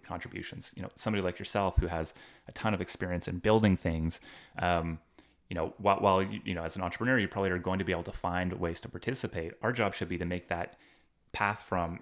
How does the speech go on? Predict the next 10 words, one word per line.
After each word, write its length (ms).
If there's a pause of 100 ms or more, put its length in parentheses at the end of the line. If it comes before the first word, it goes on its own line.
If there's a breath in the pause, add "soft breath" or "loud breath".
insight, 640 (320)
opportunity 640
to 180
creating 320
value, 520 (420 loud breath)
uh, 320 (380)
as 180
seamless 460
as 80
possible. 580